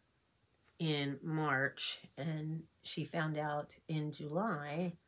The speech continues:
that she had cancer, and a couple weeks ago she updated everybody on her journey, and she had said that the cancer had spread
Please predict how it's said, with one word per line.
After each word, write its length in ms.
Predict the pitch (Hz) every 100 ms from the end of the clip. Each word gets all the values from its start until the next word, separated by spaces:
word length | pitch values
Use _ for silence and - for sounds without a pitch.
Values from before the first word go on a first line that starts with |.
| _ _ - _ _
that 340 | 170 156 151 -
she 380 | - 170 147 147
had 480 | 151 143 143 160
cancer, 800 | - 226 185 - - - - 170 - -
and 600 | 156 147 147 143 - 165 - - _ - - - _ _ _ _ - - -
a 60 | 170
couple 280 | - 175 156
weeks 280 | 180 185 156
ago 240 | 151 151
she 260 | - 147 139
updated 460 | 165 - 156 151 151
everybody 580 | 151 147 151 151 151 151
on 260 | 160 151
her 580 | 147 151 147 139 135 135 - -
journey, 560 | 175 202 180 143 151 -
and 300 | 156 147 147
she 160 | - 143
had 180 | 139
said 300 | - 143 143
that 300 | 143 143 139 - _ _ _ _ _ _ _ _ _ - - - - - _
the 80 | 135
cancer 400 | - 156 139 135
had 180 | 139 -
spread 640 | - 170 139 135 147 160